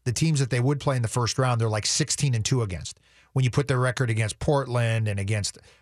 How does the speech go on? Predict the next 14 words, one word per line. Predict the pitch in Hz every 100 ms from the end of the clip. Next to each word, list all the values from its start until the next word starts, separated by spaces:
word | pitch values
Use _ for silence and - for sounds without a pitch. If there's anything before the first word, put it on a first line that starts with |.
| _ 139
you |
know, | 131
all | 165 170
these | 139
teams, | 117 87 147
even, | 175 165
even | 170 190
the | 143
Spurs, | - 202 131
they're | 127
one | 120 131
and | 120
one | 127
against. | 120 113 101